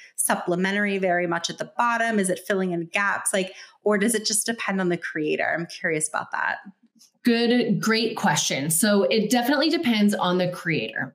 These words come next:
Speaker 2: It depends where they're at in their journey, if they're an emerging creator, if they're just trying it out and they wanna see if this is something that they wanna to, to dive in headfirst doing. Um, a lot of larger creators do it to fill in the gaps,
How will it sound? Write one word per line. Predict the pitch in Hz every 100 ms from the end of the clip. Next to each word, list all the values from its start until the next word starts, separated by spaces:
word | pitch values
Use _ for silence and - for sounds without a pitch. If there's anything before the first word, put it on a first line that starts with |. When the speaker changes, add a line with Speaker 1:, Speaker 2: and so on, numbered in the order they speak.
| -
Speaker 2:
It | 202
depends | 214 208 180
where | 202 208
they're | 254
at | 262 240
in | 208
their | 185 165
journey, | 208 190 190 185 190 180
if | 180 185
they're | 170
an | 156
emerging | 160 208 226 220 220
creator, | 214 208 196 190 190
if | 180
they're | 196
just | 214 254
trying | - 190 180 170
it | 170
out | 175 175 180
and | 165
they |
wanna | 160 160 160
see | - 175 180
if | 180 - -
this | 175 175
is | 170
something | 170 165
that | 165
they | 156
wanna | 160 160 160 156 - - - _ _ _ _
to, | - 170 165 160
to | 165
dive | 165 170 170 170
in | 165
headfirst | 151 160 160 240 214 -
doing. | 233 220 208 190 185 170 - - -
Um, | 185 180 170 165 156 -
a | 196
lot | 185 185
of | 170 160
larger | 180 196 202 220
creators | 208 202 185 175
do | 190
it | 180 175
to |
fill | - 185
in | 190
the | 185
gaps, | 165 185 240 - -